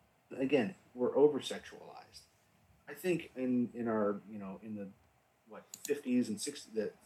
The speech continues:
back, looking back to that statistic you're reading, uh, in the forties, rather, sex has always been with us. Uh,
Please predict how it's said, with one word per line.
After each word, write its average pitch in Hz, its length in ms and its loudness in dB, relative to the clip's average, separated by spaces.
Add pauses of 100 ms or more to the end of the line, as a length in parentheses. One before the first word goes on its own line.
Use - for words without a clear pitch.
(180)
back, - 260 -4
looking 135 280 4
back 113 180 6
to 107 60 -2
that - 160 -4
statistic - 540 -2
you're 107 120 -2
reading, 101 280 0 (680)
uh, - 200 -8
in 135 100 4
the 110 60 4
forties, 101 460 -2 (220)
rather, 104 300 -6 (1300)
sex 190 340 -2
has 131 120 2
always 117 240 10
been 107 280 -2
with 92 180 -6
us. 98 300 -12
Uh, 87 80 -6